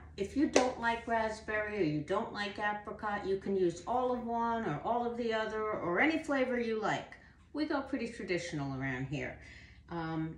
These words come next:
so here's what I'm gonna do. I'm going to spread some of my whipped preserves.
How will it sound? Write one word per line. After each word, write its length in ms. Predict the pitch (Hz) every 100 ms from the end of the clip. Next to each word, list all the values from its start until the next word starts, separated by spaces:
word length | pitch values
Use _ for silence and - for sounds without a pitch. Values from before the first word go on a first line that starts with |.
| -
so 320 | - 156 147 -
here's 240 | 165 -
what 100 | 165
I'm 140 | 160
gonna 220 | 151 147 143
do. 240 | 135 120 117 - - - - -
I'm 260 | 156 156 156
going 280 | 165 160 165 - -
to 380 | 165 160 160 156 - - - -
spread 560 | - - - 170 190 -
some 300 | - 180 185
of 160 | -
my 140 | 170 156
whipped 420 | 165 185 - -
preserves. 720 | 269 - 170 165 165 160